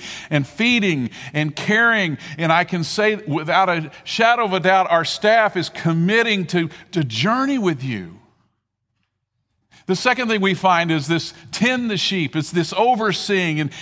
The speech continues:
not, not lording over. And there's so much scripture that explains this, but it's a poinia-, uh, this poimen is it, it, where we get pastor and presbyteros and, and episkopos. These are terms for eldership, that we're an elder-led chur-,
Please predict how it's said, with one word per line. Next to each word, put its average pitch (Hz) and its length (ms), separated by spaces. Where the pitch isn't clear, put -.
not, 185 240
not 202 220
lording 175 460
over. 175 220
And 170 100
there's 135 100
so 226 320
much 185 240
scripture 160 380
that 135 100
explains 135 480
this, 151 140
but 139 80
it's 135 140
a 143 40
poinia-, 151 500
uh, 143 160
this 147 300
poimen 170 880
is 135 260
it, 135 220
it, - 100
where 156 140
we 147 100
get 135 160
pastor - 680
and 135 160
presbyteros 160 1000
and, 127 160
and 135 160
episkopos. 151 800
These 175 180
are 143 120
terms 190 380
for 160 240
eldership, 170 680
that 151 140
we're 160 160
an 147 100
elder-led 175 520
chur-, 156 460